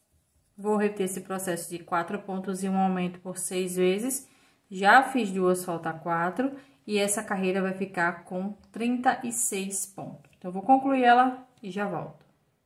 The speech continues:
Concluí a minha carreira, vou iniciar agora a carreira de número sete, E nessa carreira eu vou trabalhar cinco pontos. Um, dois, três, quatro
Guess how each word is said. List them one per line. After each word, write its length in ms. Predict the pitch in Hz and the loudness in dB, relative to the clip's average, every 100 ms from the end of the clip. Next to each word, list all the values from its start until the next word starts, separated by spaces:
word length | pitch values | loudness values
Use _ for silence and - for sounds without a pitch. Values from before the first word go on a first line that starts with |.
| _ _ _ _ _ _ _ _ _ | _ _ _ _ _ _ _ _ _
Concluí 500 | 302 359 349 277 240 | 0 2 4 4 4
a 80 | |
minha 160 | 214 180 | 4 2
carreira, 520 | 220 226 202 208 240 | 4 4 4 4 4
vou 120 | 208 | 2
iniciar 300 | 202 196 190 | -2 -2 -2
agora 200 | 180 180 | -2 0
a 40 | 175 | -2
carreira 340 | 175 175 180 | -2 -2 -2
de 120 | 175 | -4
número 360 | 175 170 180 220 | -4 -4 -6 -6
sete, 840 | - - 202 175 170 175 254 254 - _ - | -4 -2 -2 -2 -2 -4 -10 -10 -20 _ -6
E 120 | 233 | 0
nessa 320 | 233 240 233 | 2 2 2
carreira 320 | 254 233 226 220 | 0 2 4 2
eu 60 | |
vou 120 | 214 | -2
trabalhar 480 | 208 208 196 170 151 | 0 2 4 4 2
cinco 520 | - - 294 330 339 | 0 -2 -2 -4 -6
pontos. 1000 | 240 175 170 170 175 180 269 302 - - _ _ _ _ _ - | -10 -8 -6 -6 -6 -4 -4 -4 -8 -12 _ _ _ _ _ -14
Um, 640 | 175 175 175 180 226 262 - _ _ _ _ _ _ - | -10 -6 -6 -4 -4 -6 -10 _ _ _ _ _ _ -12
dois, 1080 | 180 175 170 170 180 208 - - - - _ _ _ _ _ _ _ | -8 -6 -6 -4 -4 -4 -4 -8 -10 -14 _ _ _ _ _ _ _
três, 1120 | 180 175 175 175 175 196 226 - - - - _ _ _ _ _ _ _ _ _ _ _ _ | -12 -8 -6 -6 -4 -4 -6 -4 -4 -8 -14 _ _ _ _ _ _ _ _ _ _ _ _
quatro 920 | - 175 170 175 190 - 254 285 320 | -16 -12 -8 -6 -6 -8 -6 -6 -6